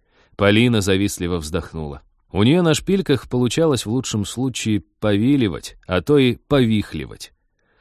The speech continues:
"И не приставай к инопланетянам!" безнадежно крикнул пилот вдогонку. "Ладно",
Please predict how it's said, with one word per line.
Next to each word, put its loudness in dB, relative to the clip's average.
"И 2
не 4
приставай 2
к -2
инопланетянам!" 0
безнадежно 2
крикнул -2
пилот -2
вдогонку. -8
"Ладно", 2